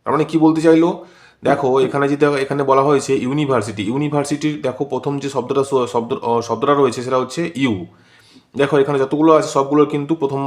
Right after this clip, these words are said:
অক্ষরটা কিন্তু ভাওয়েল দিয়ে শুরু হয়েছে। আমরা আগের ক্লাসে শিখেছিলাম যে শব্দগুলো কিন্তু ভাওয়েল দিয়ে শুরু হয়, সেগুলোর আগে অ্যান বসে, এ বসে না। কিন্তু ব্যতিক্রম হিসেবে এখানে দেখো, এখানে ভাওয়েল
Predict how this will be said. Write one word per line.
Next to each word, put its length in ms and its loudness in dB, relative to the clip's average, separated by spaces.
অক্ষরটা 400 -4
কিন্তু 160 -2
ভাওয়েল 280 4
দিয়ে 160 -4
শুরু 160 -2
হয়েছে। 300 -4
আমরা 200 0
আগের 160 -2
ক্লাসে 240 -2
শিখেছিলাম 460 0
যে 120 -6
শব্দগুলো 360 2
কিন্তু 180 -6
ভাওয়েল 260 4
দিয়ে 160 2
শুরু 200 0
হয়, 240 2
সেগুলোর 340 2
আগে 180 0
অ্যান 180 2
বসে, 260 -2
এ 20 6
বসে 280 2
না। 60 -12
কিন্তু 320 2
ব্যতিক্রম 420 0
হিসেবে 240 4
এখানে 240 0
দেখো, 240 0
এখানে 220 2
ভাওয়েল 260 4